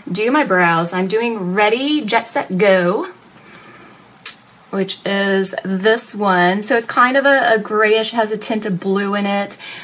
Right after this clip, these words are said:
Um, it may seem strange, but I've found that this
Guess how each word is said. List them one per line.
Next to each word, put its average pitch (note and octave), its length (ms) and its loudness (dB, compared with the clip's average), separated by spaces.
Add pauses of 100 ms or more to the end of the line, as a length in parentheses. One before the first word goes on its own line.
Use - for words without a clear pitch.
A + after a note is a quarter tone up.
(160)
Um, G3 380 2
it F#3+ 200 -4
may G3+ 200 -2
seem A#3 240 0
strange, A3+ 800 0 (420)
but F#3+ 480 4 (120)
I've G3 180 0
found G#3 400 0
that G3 240 -2
this G3 380 0